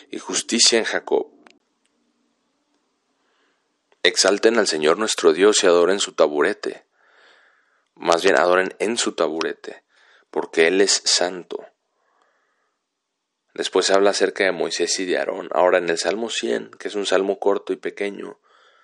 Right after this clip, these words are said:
pero que también es un salmo muy bonito, ilustra lo que va a ser el milenio.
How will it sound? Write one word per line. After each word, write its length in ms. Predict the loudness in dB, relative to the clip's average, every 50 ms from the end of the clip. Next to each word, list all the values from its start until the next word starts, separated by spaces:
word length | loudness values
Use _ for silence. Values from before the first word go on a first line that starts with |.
| _ _ _ _ _ _ _ _ _ _ _ _ _ _ _ _ _
pero 160 | -4 -4 -4
que 80 | -4 -4
también 300 | -4 -2 -2 0 0 -2
es 100 | -2 -4
un 100 | -6 -4
salmo 420 | 0 0 0 0 0 -2 -2 -4
muy 220 | -4 -2 -2 -2 -2
bonito, 540 | 0 0 0 -2 -4 -8 -6 -4 -2 -2 -2
ilustra 480 | -4 -4 -6 -6 -4 -2 0 0 2 2
lo 160 | 2 0 -2
que 180 | 0 0 0 0
va 120 | 0 0
a 40 | -2
ser 180 | -2 0 0 0
el 80 | -2
milenio. 560 | -2 -6 -10 -10 -12 -12 -14 -18 -20 -20 _